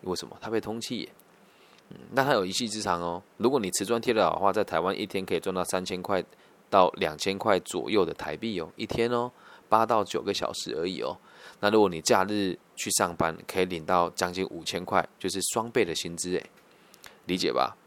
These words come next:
所以说真的，理性一点哦，读书也真的没什么用啦，真的啦。你，你不信，你去看一看你身边的大学生，谁不翘课啊？对吧？然后你也不要觉得他们有比较好，老实讲，他们比你更可怜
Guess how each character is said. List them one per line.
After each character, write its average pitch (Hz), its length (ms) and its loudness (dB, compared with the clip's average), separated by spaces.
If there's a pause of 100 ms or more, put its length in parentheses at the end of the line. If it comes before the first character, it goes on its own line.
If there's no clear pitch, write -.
(380)
所 - 120 0
以 147 180 6
说 143 200 2
真 143 220 0
的， 113 100 4
理 107 160 4
性 147 160 2
一 147 80 2
点 98 220 0
哦， 80 180 -2
读 101 160 0
书 123 220 0
也 90 80 2
真 104 100 -4
的 104 100 -2
没 90 160 -2
什 92 80 -8
么 80 120 -10
用 90 280 -4
啦， - 300 -12 (400)
真 107 180 -4
的 95 120 -2
啦。 50 240 -6
你， 98 120 -2
你 104 160 -2
不 98 140 -2
信， 127 240 -2
你 90 60 -6
去 107 80 -2
看 117 180 2
一 95 40 -2
看 104 140 0
你 85 80 -6
身 101 160 -4
边 101 120 -2
的 90 40 -2
大 92 160 2
学 82 200 -4
生， 82 180 -8
谁 85 160 0
不 87 100 -4
翘 110 240 -2
课 98 220 0
啊？ - 160 -2 (1040)
对 98 140 0
吧？ 55 200 -2 (300)
然 98 100 6
后 123 120 6
你 123 140 2
也 107 100 4
不 87 100 0
要 110 100 6
觉 101 140 2
得 101 80 4
他 101 80 -2
们 104 100 -2
有 95 120 2
比 87 100 -6
较 95 160 4
好， - 220 -4
老 90 160 4
实 117 120 -4
讲， 104 140 -2
他 107 80 -6
们 110 100 -2
比 98 120 -6
你 101 100 -4
更 92 220 -8
可 - 260 -10
怜 - 140 -14